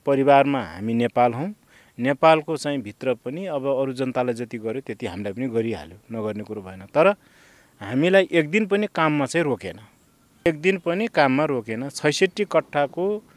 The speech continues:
लकडाउन, अ, क्वारेन्टाइनभित्र अब आफूले मस्तले काम गरियो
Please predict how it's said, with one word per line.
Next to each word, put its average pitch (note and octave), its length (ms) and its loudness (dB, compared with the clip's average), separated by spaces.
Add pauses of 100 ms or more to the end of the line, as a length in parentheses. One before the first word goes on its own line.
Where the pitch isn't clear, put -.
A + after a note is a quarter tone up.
(380)
लकडाउन, C#3 640 2 (840)
अ, A2+ 320 -6 (100)
क्वारेन्टाइनभित्र C3+ 800 4
अब C#3+ 460 0
आफूले B2+ 600 -2
मस्तले E3+ 1000 4
काम F3 260 10
गरियो C3+ 340 4